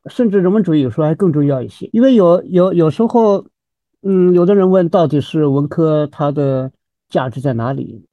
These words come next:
其实，呃，我也经常会问他们，我说：“你们觉得莎士比亚和牛顿谁重要？谁可以缺失？”其实我们是一个人从小就听故事、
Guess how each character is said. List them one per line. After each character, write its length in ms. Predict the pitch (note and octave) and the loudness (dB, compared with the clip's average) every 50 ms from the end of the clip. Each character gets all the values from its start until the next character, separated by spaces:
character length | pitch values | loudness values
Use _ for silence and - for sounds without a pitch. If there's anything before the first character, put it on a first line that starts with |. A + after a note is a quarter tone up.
| - | -20
其 160 | - - B3 A3+ | -10 -6 -4 -2
实， 320 | - D4 C#4 C#4 C4+ A#3+ - - _ _ _ _ _ _ _ _ | 0 2 0 0 0 -2 -8 -16 _ _ _ _ _ _ _ _
呃， 120 | - G#3+ G#3+ | -4 0 2
我 100 | A#3+ C4 | 2 2
也 60 | B3+ | 2
经 160 | G#3+ C4 B3+ | 2 2 2
常 140 | A3 G#3 G3+ | 2 2 2
会 180 | - A3 F#3 F#3 | 2 2 2 2
问 260 | F#3 G3 A3 F#3+ C#3+ | 2 2 0 0 0
他 180 | C#3 - B2 | 0 -2 -4
们， 140 | A#2+ A#2+ - - - | -6 -6 -8 -8 -8
我 120 | - D#3+ | -8 -6
说 120 | - A#3+ A3 | -2 -2 0
：“你 100 | F#3+ D3 | 0 2
们 140 | C#3+ E3+ F3+ | 0 0 -2
觉 180 | F#3 - C3+ C#3 | -2 -2 -2 -2
得 340 | D#3+ D#3+ D3 C#3+ C#3+ C#3+ C#3+ _ _ _ _ | 0 0 0 0 -2 -2 -4 _ _ _ _
莎 180 | - F3 E3 | -6 -4 -4
士 140 | D3+ - D3+ | -4 -4 -4
比 100 | - C#3 | -4 -2
亚 160 | C#3 C#3+ C#3+ | -2 0 -2
和 140 | C#3 - D3 | -2 -2 -4
牛 200 | B2 A#2+ B2 C#3 | -4 -2 -2 -2
顿 300 | C#3 E3 D3+ B2 A#2+ - - | -2 -2 -2 -2 -4 -6 -8
谁 160 | - C3 C#3+ | -6 -6 -4
重 180 | D3 F#3+ D3 B2+ | -4 -4 -4 -4
要？ 320 | B2 C3 B2 - - A#2+ - _ _ | -4 -4 -6 -8 -12 -16 -20 _ _
谁 260 | _ - D3 C#3 F3 | _ -4 -2 -2 -2
可 140 | F3+ - F#3 | -2 -2 -2
以 100 | C#3+ B2 | -2 -2
缺 240 | A2 - - D3 C#3 | -4 -8 -8 -6 -6
失？” 320 | A#2 - - D3 C#3 - _ _ _ _ _ _ _ _ | -6 -6 -8 -10 -10 -10 _ _ _ _ _ _ _ _
其 100 | - A#3+ | -4 -2
实 60 | A3+ C4+ | 0 2
我 160 | B3+ F#3 F3 | 2 2 2
们 80 | G3+ A#3 - | 2 0 -2
是 240 | A3+ - - B3+ A3 | -4 -4 -2 -4 -2
一 120 | F#3 G#3+ A#3+ | 0 -2 0
个 100 | B3+ A3 | 2 2
人 100 | G#3 G3 | 0 0
从 240 | - - G3+ A#3 | 0 0 0 0
小 280 | A#3+ - D#3+ C#3 C3+ C#3+ | 0 2 2 0 0 0
就 120 | C#3 E3 | 0 -2
听 220 | C#3+ - - F3+ E3+ | -4 -2 -2 -4 -2
故 160 | - F#3 C#3+ | -2 -4 -6
事、 320 | C#3 - - B2+ B2 B2+ | -6 -8 -12 -14 -12 -14